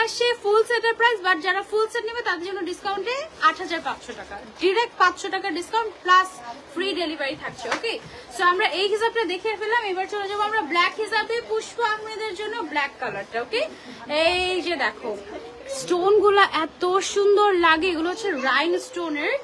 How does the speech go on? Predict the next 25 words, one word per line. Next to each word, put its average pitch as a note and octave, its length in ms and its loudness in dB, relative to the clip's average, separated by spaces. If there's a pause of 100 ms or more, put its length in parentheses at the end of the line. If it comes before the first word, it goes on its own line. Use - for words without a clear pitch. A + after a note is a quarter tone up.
(480)
এটার A4+ 220 0 (100)
প্রাইসটা A4+ 520 2 (300)
এত A#4 160 -4 (260)
reasonable A#4+ 460 0 (120)
রাখা G4 280 2
হয়েছে, A#4+ 280 0 (120)
একদম G4+ 220 -4 (140)
বলার G#4 340 2
বাইরে। C4 240 0
দেখি G4+ 200 -4
কেউ A4 160 0
guess G4 220 -2
করতে G#4 260 -4
পারো G4 220 6
কিনা? G4+ 200 4 (1400)
আপু F4+ 200 2
তোমার A4+ 260 2
shirt F#4+ 320 8
আবায়াটা G#4+ 320 2 (100)
আবার G4+ 180 2 (120)
দেখো, F#4+ 180 -2 (120)
price F4 300 0
কত D4+ 120 -10 (120)
বলো? A3+ 120 -6 (100)
বলবো, D#4+ 180 -6